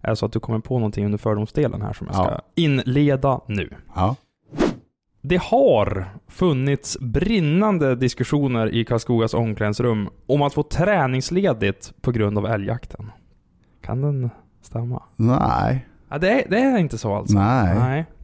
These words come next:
Speaker 2: Inte som jag har varit inblandad i alla fall. Jag är totalt ointresserad av älgjakt, men det kan, jag
Speaker 1: Okej.
Speaker 2: vet inte om det kan ha varit så. Inte vad jag kommer på i alla fall.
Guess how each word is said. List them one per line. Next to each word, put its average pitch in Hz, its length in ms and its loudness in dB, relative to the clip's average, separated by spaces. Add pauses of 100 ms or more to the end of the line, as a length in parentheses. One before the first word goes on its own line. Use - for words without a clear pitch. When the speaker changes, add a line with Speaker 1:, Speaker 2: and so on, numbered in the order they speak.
Speaker 2:
Inte 139 760 2
som 131 160 2
jag 113 80 4
har 117 80 2
varit 135 140 2
inblandad 127 440 4
i 107 40 4
alla 95 140 2
fall. 90 260 -2
Jag 104 220 2
är 107 160 4
totalt 107 500 -2
ointresserad 104 480 2
av 120 160 0
älgjakt, 110 440 -2
men 101 100 2
det 98 80 2
kan, - 320 -2
jag 123 120 2
Speaker 1:
Okej. 117 120 0
Speaker 2:
vet 113 140 0
inte 156 200 2
om 120 60 4
det 113 100 2
kan 113 160 0
ha 117 80 2
varit 110 280 2
så. 110 260 0 (640)
Inte 120 180 -2
vad - 80 2
jag - 60 -4
kommer 156 200 2
på - 140 -2
i - 100 2
alla 247 120 2
fall. 95 220 0